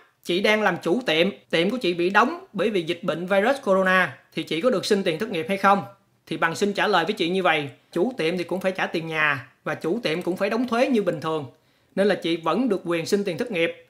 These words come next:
Chị cứ nộp đơn xin tiền thất nghiệp với E D D, họ sẽ xem xét cho chị là với trường hợp của chị sẽ được nhận tiền thất nghiệp hay là tiền B U A. Thì cái đó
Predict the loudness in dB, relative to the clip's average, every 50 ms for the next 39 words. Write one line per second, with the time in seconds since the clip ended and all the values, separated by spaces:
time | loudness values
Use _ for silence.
0 | _ _ 0 0 0 0 0 0 2 0 0 2 2 4 4 4 4 2 0 -2
1 | -2 -4 -4 -4 -4 -2 -2 -2 -2 0 0 0 0 2 2 2 4 4 4 2
2 | 2 -4 -4 -4 -2 -2 -4 -4 -2 0 0 0 2 0 0 0 0 -4 -4 -2
3 | -2 -2 -2 -2 -4 -8 _ _ _ _ _ _ -6 -6 0 2 2 2 4 2
4 | 0 2 2 0 0 0 0 -2 0 0 0 0 0 0 0 0 0 -2 -4 -6
5 | -4 -4 -4 -4 -2 -4 -4 -2 -2 -4 -4 -2 -2 -2 -2 -2 -2 -2 0 0
6 | -2 -2 -2 -4 -2 -2 -2 -2 2 4 4 4 4 4 2 -2 -8 _ _ _
7 | -8 -4 -2 2 4 4 4